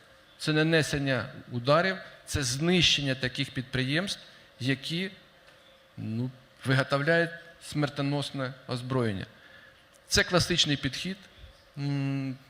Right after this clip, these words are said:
ми використовуємо найбільш провідні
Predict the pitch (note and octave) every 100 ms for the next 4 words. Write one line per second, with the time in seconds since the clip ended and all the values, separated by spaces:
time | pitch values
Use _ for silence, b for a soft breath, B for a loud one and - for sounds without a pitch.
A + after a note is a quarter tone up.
0 | - D3 E3+ D3 C3+ B2+ - D#3 C#3+ C3+
1 | A#2 - - - B2 C3 C3 D3+ C#3 -
2 | - - C#3 C#3 B2+ C#3 D#3+